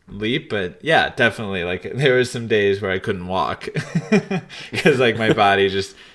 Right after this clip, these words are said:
did not know what I was doing. And by the end of it, I could only get, like, one or two rides in per week,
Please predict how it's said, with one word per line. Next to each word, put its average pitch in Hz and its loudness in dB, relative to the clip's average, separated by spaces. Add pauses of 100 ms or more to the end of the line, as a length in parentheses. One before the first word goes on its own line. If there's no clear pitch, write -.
did 123 2
not 107 2
know 104 0
what 98 0
I 92 0
was 90 -4
doing. 90 -6
And 104 -6
by 110 2
the 113 2
end 175 0
of 131 0
it, 107 2
I 92 2
could 113 -2
only 113 -4
get, 110 -2
like, 95 -2
one 101 -6
or 104 -4
two 101 -4
rides 95 0
in 92 -4 (320)
per 107 0
week, 127 -2